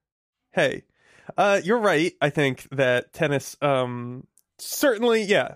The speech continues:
baseball. We talked about this on C R episode on baseball, but it definitely has the vibe of a game where it's just like, "Yeah, I don't know, we made up a bunch of rules 'cause there was a stick and a ball, and we were like, 'Eh,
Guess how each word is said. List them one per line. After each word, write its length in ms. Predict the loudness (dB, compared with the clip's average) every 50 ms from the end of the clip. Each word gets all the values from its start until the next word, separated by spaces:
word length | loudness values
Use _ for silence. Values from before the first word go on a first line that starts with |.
| _ _
baseball. 580 | -2 -2 -2 0 0 2 2 2 0 -2 -6 _ _ _ _ _ _ _
We 140 | -2 -2 0
talked 260 | 2 2 2 2 2
about 80 | -2
this 140 | 0 0 0
on 120 | -2 -2 -2
C 160 | 0 0 2
R 80 | 2
episode 300 | 2 0 0 -2 0 0
on 80 | 0 -2
baseball, 560 | 0 -2 -2 -2 -4 -8 -10 -10 -10 -10 -14 _ -20 _ _ _ _
but 180 | 0 0 2
it 100 | 0 2
definitely 320 | 2 2 2 2 2 2 4
has 160 | 2 2 2
the 100 | 0 -2 -2
vibe 480 | -2 -2 0 2 4 4 2 2 2
of 100 | 0 0
a 80 | 0 0
game 320 | 0 0 0 0 0 0
where 180 | 0 0 2 0
it's 140 | 0 -2 -6
just 160 | -8 -6 -4
like, 160 | -4 -4 -4 _ _ _ _ _ _ 0
"Yeah, 160 | 2 2 4
I 20 |
don't 100 | 4 4
know, 60 | 4
we 60 | 4 4
made 160 | 4 4 2
up 60 | 2
a 40 | 2
bunch 200 | 0 0 0 0
of 80 | 0
rules 240 | 2 2 2 2 0
'cause 100 | -2 -2
there 100 | 0 0
was 120 | -2 -2 -4
a 40 |
stick 240 | -4 -2 -2 -2 0 0
and 60 | -2
a 40 | 0
ball, 340 | 2 2 4 4 2 2
and 80 | 2 0
we 80 | 0 2
were 60 | 2
like, 160 | 0 0
'Eh, 20 | -2